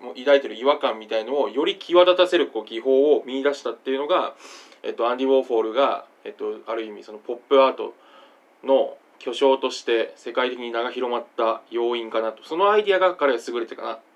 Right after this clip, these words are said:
たんだろうなと見て思ってみました。どういうことかっていうと、例えば私好きだったのはビートルズの人だ-、の、こう顔写真、何かのアルバムのジャケットにあったビートルズの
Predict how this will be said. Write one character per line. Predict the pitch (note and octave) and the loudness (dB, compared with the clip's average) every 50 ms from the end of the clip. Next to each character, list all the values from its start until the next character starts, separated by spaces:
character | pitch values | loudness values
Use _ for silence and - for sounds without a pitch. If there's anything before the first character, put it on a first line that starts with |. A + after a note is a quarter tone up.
| _ _ | _ _
た | - A#2 | -8 -8
ん | A2+ A2 | -4 -4
だ | A2+ | -2
ろ | A2+ | -2
う | A2+ | 0
な | C3+ D#3 C#3+ | 0 0 0
と | - - | -2 -4
見 | A#2 A#2+ A#2+ | -8 -8 -6
て | - A#2+ A2 - - _ - - - - - - _ _ - | -4 -4 -4 -4 -8 _ -20 -20 -20 -20 -20 -20 _ _ -8
思 | B2+ C3 C#3 | -4 -2 -2
っ | C#3 | -2
て | C#3 _ A#2+ | -4 _ -12
み | A2+ G#2+ G#2+ | -10 -8 -6
ま | A2 A2 | -6 -8
し | G#2+ - - | -8 -10 -14
た。 | - - - _ _ _ _ _ _ _ _ _ _ _ _ _ _ _ _ _ _ _ _ | -18 -20 -20 _ _ _ _ _ _ _ _ _ _ _ _ _ _ _ _ _ _ _ _
ど | - C#3 | 4 6
う | E3+ | 6
い | F#3+ | 6
う | |
こ | - C#3 | 6 2
と | B2+ A#2 | 0 0
か | A2+ | -4
っ | - | -8
て | - G#2+ | -8 -10
い | G#2+ | -10
う | - | -6
と、 | - A#2+ A2+ A2 G2+ - - - _ _ - - - - _ _ _ _ _ _ _ _ _ _ _ _ _ _ _ _ _ - - - | -2 0 0 0 0 -2 -6 -12 _ _ -20 -20 -20 -20 _ _ _ _ _ _ _ _ _ _ _ _ _ _ _ _ _ -12 -8 0
例 | - F3+ E3 C3+ | 4 6 6 6
え | A2 | 6
ば | A2+ A2+ A2+ A2 G2 | 4 4 4 2 2
私 | A2+ A2+ C3+ C#3 - C#3+ C#3 - | 0 -2 -2 -4 -4 -8 -14 -16
好 | - | -14
き | - E3+ | -4 0
だ | E3 D3 | 0 0
っ | C3 - | 0 -2
た | A#2 | -4
の | A2+ A2 | -4 -4
は | A2 G#2+ - - | -4 -4 -6 -8
ビ | D#3 G3 A#3 A#3 | -8 -8 -8 -4
ー | A#3 | -2
ト | D#3 B2 | -2 -2
ル | A2+ G#2+ | -2 -4
ズ | G#2+ G#2+ | -6 -10
の | G#2 G#2 | -12 -12
人 | - - B2+ A2+ | -12 -10 -10 -8
だ-、 | - - - - _ _ _ _ A#2 | -8 -10 -12 -16 _ _ _ _ -10
の、 | A2 G#2+ G#2+ G#2+ - - _ _ _ _ _ _ _ _ _ _ _ _ | -6 -4 -4 -4 -6 -10 _ _ _ _ _ _ _ _ _ _ _ _
こ | - A2+ A#2 A2+ A2 - | -10 -8 -8 -8 -8 -8
う | - | -6
顔 | C3 B2+ B2+ C3+ | 0 0 2 2
写 | C3+ D3 | 2 0
真、 | - - A2 G#2+ G#2 G#2+ - _ _ _ _ _ - | -2 -4 -8 -12 -12 -14 -18 _ _ _ _ _ -8
何 | C3 D3+ F#3 G3 | -6 -6 -6 -2
か | - D3 B2 | -2 -2 0
の | A#2 | 0
ア | A2+ | 0
ル | A#2 A#2+ | -2 -2
バ | A#2 | -4
ム | A#2 A2+ | -6 -6
の | A2+ | -8
ジ | A#2+ | -8
ャ | A#2 | -10
ケ | B2 | -10
ッ | - | -10
ト | - A#2+ | -10 -8
に | A#2 A#2+ | -8 -6
あ | A#2+ B2+ | -6 -8
っ | - - | -8 -6
た | - A2 F#2 - - - - - - _ _ _ - | -6 -4 -4 -6 -10 -18 -20 -20 -20 _ _ _ -6
ビ | C3+ D#3 F3 | -4 -2 0
ー | |
ト | F3 D3+ | 0 0
ル | C3 | 0
ズ | A2 G#2+ | 0 -4
の | A2 G#2+ G#2+ | -6 -8 -8